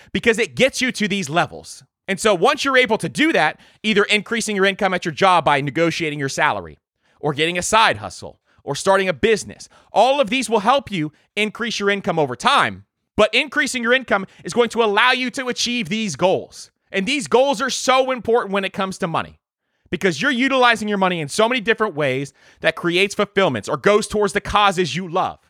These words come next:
And that it, right there, my friends, is how you build true wealth. 'Cause you're doing it all. You're doing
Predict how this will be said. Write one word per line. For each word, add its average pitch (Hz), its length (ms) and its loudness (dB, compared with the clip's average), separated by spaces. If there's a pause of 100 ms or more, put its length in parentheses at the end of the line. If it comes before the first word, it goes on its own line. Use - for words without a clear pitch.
And 135 200 -12 (100)
that 269 320 2
it, 220 220 -10
right 196 260 0
there, 185 160 0
my 135 160 -4
friends, 110 420 -12 (140)
is 170 100 -10
how 240 680 0 (140)
you 139 200 -8
build 175 480 -2 (220)
true 147 560 -4 (280)
wealth. 113 560 -6 (160)
'Cause 165 180 0
you're 349 120 4
doing 339 280 -2
it 214 80 4
all. 175 380 2 (200)
You're 226 120 -4
doing 269 240 -2